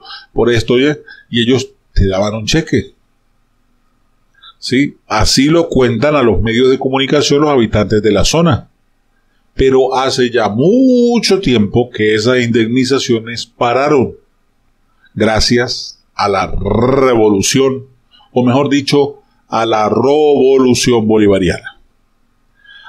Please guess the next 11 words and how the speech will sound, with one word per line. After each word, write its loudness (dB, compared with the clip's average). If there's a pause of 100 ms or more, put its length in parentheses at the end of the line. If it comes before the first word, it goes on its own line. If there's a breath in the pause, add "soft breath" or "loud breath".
(100)
Actualmente -2
en -2
la -4
zona 0
operan 0
al -2
menos 0
cien -2
barcos 0
de 2
pesca. -4